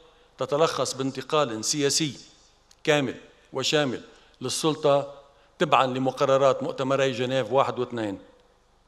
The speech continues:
وكل ما عدا ذلك ليس سوى إطالة لأمد الأزمة ولعذابات السوريين وتهديد مستمر لاستقرار المنطقة. صحيح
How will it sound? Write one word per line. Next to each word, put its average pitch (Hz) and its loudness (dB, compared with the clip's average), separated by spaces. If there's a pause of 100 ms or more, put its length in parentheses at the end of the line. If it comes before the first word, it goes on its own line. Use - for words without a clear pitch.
(400)
وكل 185 2
ما 170 2
عدا 139 2
ذلك 131 0 (500)
ليس 160 2
سوى 127 -2
إطالة 139 0
لأمد 120 -4
الأزمة 120 -8 (400)
ولعذابات 127 0
السوريين 117 -6 (420)
وتهديد 143 0
مستمر 135 0
لاستقرار 123 -2 (100)
المنطقة. 107 -8 (1600)
صحيح 220 4